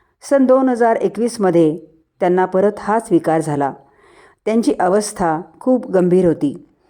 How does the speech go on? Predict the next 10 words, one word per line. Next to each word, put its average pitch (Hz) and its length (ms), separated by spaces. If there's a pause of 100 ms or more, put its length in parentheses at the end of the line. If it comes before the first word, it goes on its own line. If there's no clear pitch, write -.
(240)
आणि 233 180
त्यांचे, 214 680 (240)
त्यांच्या 220 320
शरीरावरचे 214 680
नियंत्रण 175 600 (240)
गेले 170 180
होते. 151 460 (680)
पण 262 160
इथेही 247 600 (200)
परत 233 240